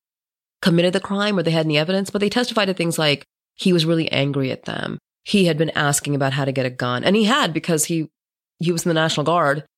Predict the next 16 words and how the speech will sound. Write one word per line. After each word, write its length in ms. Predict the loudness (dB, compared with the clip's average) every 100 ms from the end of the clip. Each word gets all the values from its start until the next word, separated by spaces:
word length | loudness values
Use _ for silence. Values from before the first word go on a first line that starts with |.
| _ _ -2
and 320 | 0 2 2
also 320 | 0 0 0
he 80 | 0
was 120 | 0
applying 380 | -2 -2 -2 -2
to 80 | -4
be 80 | -2
a 40 |
police 240 | 0 0
officer 440 | 0 -2 -8 -10 -14 _ _ _ -4
in 60 |
a 20 | -2
local 220 | -2 -4
police 180 | -4 -2
station. 300 | -2 -2 0
But, 160 | -2